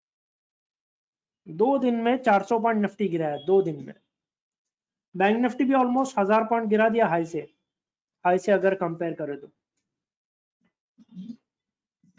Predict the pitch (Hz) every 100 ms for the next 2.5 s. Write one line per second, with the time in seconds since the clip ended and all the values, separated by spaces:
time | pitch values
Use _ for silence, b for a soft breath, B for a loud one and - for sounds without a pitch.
0 | _ _ _ _ _ _ _ - 185 202
1 | 220 220 180 196 196 196 185 170 165 160
2 | 151 143 147 -